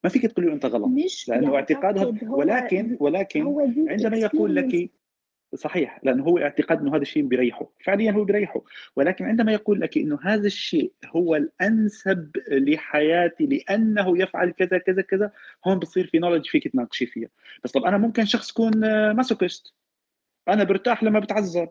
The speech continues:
Speaker 1: فيك تقول لي كلامك غلط؟ لا، ولكن مش بتقول لك إنه هذا الشيء أفيد لي اجتماعيا، علميا، صحيا، كذا، وأفضل لي غيري، بتقول له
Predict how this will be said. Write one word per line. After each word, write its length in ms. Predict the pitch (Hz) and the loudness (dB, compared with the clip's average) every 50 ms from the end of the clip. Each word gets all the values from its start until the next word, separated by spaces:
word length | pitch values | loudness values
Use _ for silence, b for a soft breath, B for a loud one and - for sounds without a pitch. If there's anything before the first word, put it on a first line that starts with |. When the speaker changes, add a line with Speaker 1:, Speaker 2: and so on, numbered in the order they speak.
| _ - | _ -4
Speaker 1:
فيك 220 | - 226 226 226 | -2 0 0 0
تقول 140 | - - 220 | 0 0 2
لي 120 | 220 220 214 | 2 2 2
كلامك 360 | - 214 220 214 220 208 202 | 2 0 0 0 0 0 0
غلط؟ 220 | 220 220 214 214 - | 0 0 -2 -2 -2
لا، 200 | 233 240 233 - - | 0 -2 0 0 0
ولكن 280 | 156 151 180 180 - 202 | 2 2 2 2 0 -2
مش 120 | 196 - | -2 -2
بتقول 200 | 226 - - 214 208 | -4 -4 -2 -2 -2
لك 100 | 208 190 | -2 -2
إنه 160 | 180 175 196 | -4 -4 -2
هذا 80 | 196 | -2
الشيء 300 | 202 190 - - 165 - _ - | -2 -2 0 0 -2 -2 _ -2
أفيد 440 | 190 190 - - 196 175 160 139 143 | -4 -2 -2 -2 0 0 0 0 0
لي 200 | 147 151 135 - | 0 0 2 2
اجتماعيا، 760 | 160 151 - - 160 151 147 147 131 139 151 139 131 139 147 147 B B B B B B B | 0 -4 -2 0 0 2 2 2 2 2 2 2 2 2 0 -2 B B B B B B B
علميا، 480 | 113 135 143 143 151 165 156 147 135 - | -2 0 0 2 2 2 2 0 0 -2
صحيا، 520 | - 156 - - - 160 151 147 143 139 135 | -8 -16 -12 -6 -2 0 2 2 0 0 0
كذا، 180 | - - 139 139 | -2 0 2 2
وأفضل 440 | 123 - 180 - - 165 175 170 156 | 2 0 0 -2 -2 -4 -2 0 0
لي 120 | 170 165 | 0 2
غيري، 300 | 156 196 226 226 220 214 | 2 2 2 2 0 0
بتقول 260 | 190 - - - 170 | -2 -2 -2 -2 0
له 60 | 175 | 0